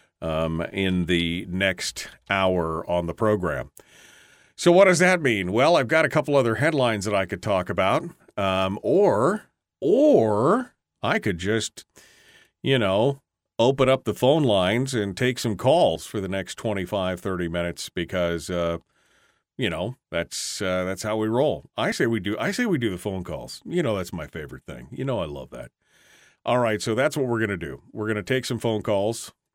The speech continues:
because I deem it so. We're gonna take some phone calls and, uh, see what you guys have to say on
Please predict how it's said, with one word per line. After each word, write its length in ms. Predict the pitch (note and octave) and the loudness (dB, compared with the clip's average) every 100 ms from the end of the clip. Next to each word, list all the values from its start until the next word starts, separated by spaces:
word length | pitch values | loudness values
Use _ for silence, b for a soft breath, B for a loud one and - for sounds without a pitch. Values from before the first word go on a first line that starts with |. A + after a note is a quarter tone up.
| _ _ | _ _
because 540 | D#2+ F#2+ F2 E2+ - - _ _ _ _ _ _ _ _ _ _ _ _ _ _ _ _ _ G#2 | -10 -6 -4 -6 -10 -16 _ _ _ _ _ _ _ _ _ _ _ _ _ _ _ _ _ 2
I 140 | F#2+ | 4
deem 280 | D#2+ F2+ D#2+ | 6 4 4
it 80 | - | 2
so. 340 | F2+ C#2 C2 - B B B B | 2 2 0 -8 B B B B
We're 100 | A2 | 2
gonna 140 | G#2+ F#2 | 4 4
take 200 | B2+ C3+ | 2 2
some 140 | A2 | 2
phone 220 | A#2+ A#2 | 4 4
calls 500 | A2 A2+ A2 A2 - - | 4 6 6 4 2 -2
and, 540 | G#2 F#2 F#2 F#2 F#2 | 0 2 2 2 2
uh, 160 | F#2 F#2 | 2 2
see 180 | - B2 | 2 2
what 180 | A2 - | 2 2
you 60 | |
guys 240 | G2+ G2+ F#2 | 2 2 4
have 220 | G#2 F#2 | 2 2
to 100 | F#2+ | 0
say 400 | - F#2+ F#2+ F2+ B B B B B B | 2 2 2 0 B B B B B B
on 200 | G2+ G2+ | 2 2